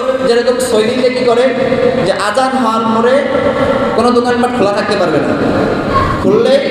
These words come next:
তাকে জরিমানা করে, এই করে সেই করে। তো গিয়ে দেখেন বাস্তব, বাস্তবতাটা কি হয়, যে তারা কি করে, আজান যখন হয়ে যায় তারা শাটার নামায় ভিতরে বসে থাকে, মসজিদের ভিতরে,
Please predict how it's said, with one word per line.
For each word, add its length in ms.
তাকে 200
জরিমানা 460
করে, 160
এই 140
করে 200
সেই 180
করে। 160
তো 80
গিয়ে 240
দেখেন 300
বাস্তব, 320
বাস্তবতাটা 520
কি 160
হয়, 220
যে 80
তারা 240
কি 140
করে, 220
আজান 300
যখন 260
হয়ে 200
যায় 260
তারা 240
শাটার 360
নামায় 260
ভিতরে 240
বসে 220
থাকে, 180
মসজিদের 360
ভিতরে, 340